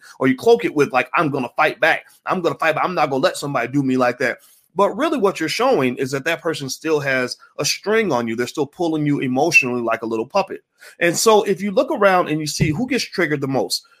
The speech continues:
who gets emotionally manipulated the most, who gets dragged around by their nose the most, whose attention is easily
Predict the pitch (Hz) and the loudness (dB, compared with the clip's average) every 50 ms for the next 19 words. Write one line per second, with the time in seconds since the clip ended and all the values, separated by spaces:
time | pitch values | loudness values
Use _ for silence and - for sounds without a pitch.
0 | _ _ - 247 277 277 285 240 - 208 190 165 151 160 170 - - 165 156 147 | _ _ -4 -2 -2 0 0 0 0 0 2 4 4 4 4 4 0 0 2 2
1 | 139 131 127 131 139 143 143 147 135 123 117 120 123 127 120 107 98 101 98 - | 2 2 2 2 2 0 0 0 0 2 2 0 -2 -4 -4 -4 -4 -4 -6 -8
2 | - _ _ - _ - 233 254 196 240 208 147 143 - 131 127 139 156 190 165 | -12 _ _ -20 _ 0 0 2 2 2 0 0 0 2 2 4 4 4 2 2
3 | 170 160 156 151 151 143 143 147 143 147 147 139 131 131 139 131 - 156 143 120 | 2 2 4 4 4 4 4 4 4 4 4 4 4 4 4 2 0 -2 -2 -2
4 | 104 104 101 - - _ - - _ - - 302 320 302 285 208 - - 240 262 | -2 -2 -4 -6 -10 _ -20 -20 _ 2 4 4 4 4 2 -4 -2 -2 0 0
5 | 262 254 240 196 165 143 131 135 - 185 208 190 208 190 180 175 165 160 147 - | 0 0 0 0 0 0 -2 -2 -4 -4 -2 0 2 2 4 4 4 2 0 -2